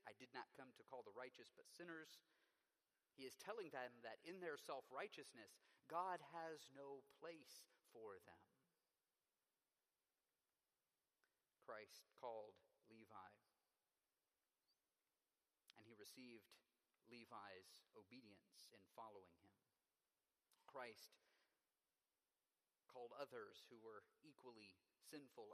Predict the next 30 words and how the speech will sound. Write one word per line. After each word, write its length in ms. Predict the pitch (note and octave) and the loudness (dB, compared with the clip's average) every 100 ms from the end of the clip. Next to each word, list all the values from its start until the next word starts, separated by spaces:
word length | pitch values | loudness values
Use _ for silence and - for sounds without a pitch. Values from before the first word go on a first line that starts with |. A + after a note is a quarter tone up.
| G#2+ | -4
as 160 | G2 | -6
Levi, 440 | A2+ G#2+ - G#2 G2 - - | -10 -8 -8 -8 -12 -18 -12
if 80 | A#2+ - | -10 -2
not 160 | G#2+ G#2 | -2 -2
worse, 480 | C3+ F#3 A#2+ - - - - - | -2 -2 -4 -10 -14 -16 -20 -6
and 160 | A#2 A2+ | -4 0
they 360 | C3 D3 C3+ G#2+ - - - | 2 2 2 -4 -14 -20 -8
followed 400 | C3 G#2+ G2+ F2 | -4 -2 -4 -6
him. 160 | - F2 - - _ _ _ _ _ _ - - | -12 -14 -14 -20 _ _ _ _ _ _ -20 -2
Christ 320 | D#3 C3+ - | 2 2 2
has 240 | C3 A2+ | 0 2
authority 560 | A2 - C#3+ D#3+ A#2 F#2 | -2 -2 0 0 0 -6
to 120 | - - | -10 -8
call 440 | - C#3 A#2+ A2 - - | 0 2 2 -2 -8 -12
sinners 560 | - D3+ B2 G2 - - - | -6 -2 -2 -4 -10 -12 -8
to 120 | F3 C3+ | -6 -6
himself 560 | B2+ G2 - C#3 G2+ - - - _ _ - | -8 -8 -2 -2 -2 -8 -20 -20 _ _ -12
to 80 | C3 | -8
repentance, 720 | F#2+ F2+ A#2 F2 - - - - - _ _ _ - | -8 -6 -8 -10 -14 -18 -16 -18 -20 _ _ _ -4
and 120 | B2 | 4
that 160 | B2+ A#2+ | 4 4
authority 600 | G#2+ - D3+ C3 G#2+ G2+ | 0 2 2 2 -2 -8
proceeds 800 | - G#2+ - C3+ A2+ G#2+ - - - _ _ _ _ | -10 -8 -6 -6 -8 -10 -14 -14 -16 _ _ _ _
from 160 | B2+ G#2 | -8 -8
his 160 | A2 G#2+ | -10 -8
word 320 | B2+ F3+ A#2 G#2 - - | -6 -4 -6 -10 -12 -6
as 200 | A#2+ A2+ | -6 -2
well. 280 | C#3+ D3+ A#2 | -4 -2 -6
He 120 | C#3 D3+ | -10 4
calls 440 | D#3+ D3 C3+ B2 | 8 10 8 2